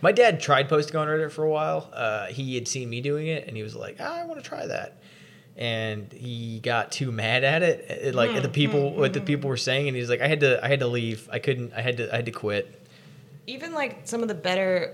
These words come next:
Speaker 2: Reddit groups, sometimes the moderators are so overzealous. It's like, like, everyone will be making jokes, and if you make the wrong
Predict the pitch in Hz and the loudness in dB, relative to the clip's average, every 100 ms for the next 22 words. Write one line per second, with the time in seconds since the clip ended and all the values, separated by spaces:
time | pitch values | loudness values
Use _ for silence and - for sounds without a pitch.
0 | 165 175 165 - 180 - - 196 202 196 | -4 -2 -2 -2 -4 -4 -6 -4 -2 -2
1 | 190 175 165 185 196 208 233 240 208 - | -2 0 2 2 0 2 4 6 4 -2
2 | 170 175 143 180 165 - 180 175 175 156 | -2 -2 0 2 2 2 -2 -2 -2 -4
3 | 151 143 170 208 208 143 147 143 - 175 | -4 -2 0 -2 -4 -8 -4 -4 -4 -4
4 | 165 156 - - - - - - - - | -2 -4 -6 -16 -20 -20 -20 -20 -20 -20
5 | - - - - 180 185 180 - - - | -20 -20 -16 -8 0 0 0 -4 -16 -20
6 | - 196 208 247 240 226 196 196 185 - | -4 0 4 6 6 4 2 -2 -2 -10
7 | - 190 190 185 160 180 185 - - - | -4 -2 0 0 2 4 4 2 -8 -12
8 | - 175 170 180 180 175 - 170 165 175 | -6 -6 -4 -2 0 -2 -4 -4 0 0
9 | 175 175 170 165 | 2 2 0 -4